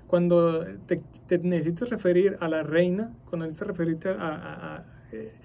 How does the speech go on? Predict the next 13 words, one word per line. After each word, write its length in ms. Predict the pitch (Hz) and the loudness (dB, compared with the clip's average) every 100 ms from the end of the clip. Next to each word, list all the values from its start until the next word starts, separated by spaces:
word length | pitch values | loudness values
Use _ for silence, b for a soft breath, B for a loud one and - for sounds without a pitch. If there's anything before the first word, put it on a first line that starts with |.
| B B | B B
no 60 | 170 | -4
sé, 140 | - 170 | -2 0
supongamos, 840 | 170 165 170 165 147 180 214 143 | 2 4 4 4 0 0 -2 -2
en 140 | 156 156 | -4 -2
dado 240 | 156 175 | 2 2
caso 260 | 165 156 175 | 0 -4 -4
que 100 | 156 151 - | -6 -8 -6
eres 220 | 170 165 | -4 -2
invitado 540 | 196 175 165 160 165 165 | -2 -2 -2 -2 0 0
a 40 | |
la 100 | 151 | -2
Casa 260 | 147 151 170 | -6 -8 -6
Real, 260 | 156 156 | -4 -6